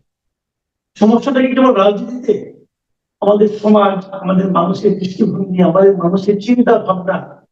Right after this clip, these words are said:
এখানে কি কোনো সমস্যা নেই? সেই সমস্ত বিবেচনা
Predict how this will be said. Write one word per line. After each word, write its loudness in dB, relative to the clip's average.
এখানে 2
কি -2
কোনো 0
সমস্যা 0
নেই? -2
সেই 2
সমস্ত -2
বিবেচনা -2